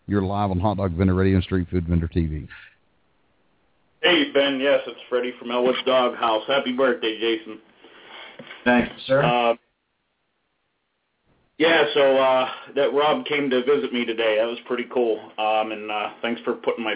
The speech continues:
Speaker 2: photos up on the, on your website, on the blog, Ben. Um, I, uh, did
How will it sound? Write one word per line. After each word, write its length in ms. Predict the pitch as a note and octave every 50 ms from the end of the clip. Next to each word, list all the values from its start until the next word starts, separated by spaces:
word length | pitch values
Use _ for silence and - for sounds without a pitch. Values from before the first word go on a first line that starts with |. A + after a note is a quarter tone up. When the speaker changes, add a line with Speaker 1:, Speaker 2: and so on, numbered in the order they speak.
| -
Speaker 2:
photos 320 | - B2 A#2+ A2 A2 G#2 G#2 A2
up 140 | G2+ - -
on 220 | A2 G#2+ G#2 G#2
the, 240 | G#2 G#2 G2+ G2 F#2+ - - -
on 140 | G2+ G#2 G#2
your 80 | G2+ G2+
website, 540 | G#2+ A2+ - - - - G2+ F#2 F#2 F#2 F2 - -
on 100 | F#2+ G2
the 60 | F#2+
blog, 420 | E2+ - A2 A2 G#2+ G2+ G2 F2+ E2
Ben. 280 | F#2+ F#2 F#2 F#2 F2 F2 - - - - - - - - - _ -
Um, 520 | F#2+ F#2+ F#2+ F#2+ F#2+ F#2 F#2+ F#2+ F#2 D#2+ - - - - _ _ _ _ _ _ _ _ _ _ _ _ _ _ _ _ - B2
I, 240 | B2+ C3+ C3+ C#3
uh, 500 | C3+ C3 C3 B2 A2+ G#2 G2 - - B2 A#2+
did 280 | D3+ D#3 E3 D#3+ C3+